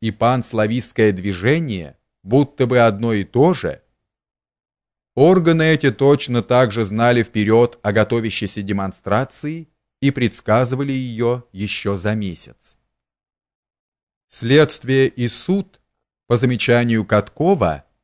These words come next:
по-видимому, не имели намерения доходить до корней этого дела и ограничились, как всегда, наличностью. Оборваны попавшиеся в руки гнилые сучки, а пень оставлен в покое.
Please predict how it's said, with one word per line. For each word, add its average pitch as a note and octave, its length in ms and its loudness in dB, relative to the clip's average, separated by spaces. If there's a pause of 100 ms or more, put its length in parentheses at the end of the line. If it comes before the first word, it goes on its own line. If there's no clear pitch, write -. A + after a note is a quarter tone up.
(400)
по-видимому, D#3+ 880 2
не D3 320 2
имели D#3+ 320 2
намерения C#3 600 2
доходить A#2 560 0
до A2 120 2
корней G#2 480 0
этого G#2 420 -2
дела F2 480 -6 (720)
и B2 60 0
ограничились, C3+ 840 2
как A#2+ 220 0
всегда, A2 680 -2
наличностью. A2+ 960 -6 (680)
Оборваны D#3 640 0
попавшиеся A#2 760 -2
в G2 60 -6
руки A#2+ 580 -6
гнилые A2+ 500 -4
сучки, D3 600 -10 (600)
а A#2+ 160 2
пень E3 420 -2
оставлен A2+ 600 -4
в - 80 -20
покое. G2 640 -2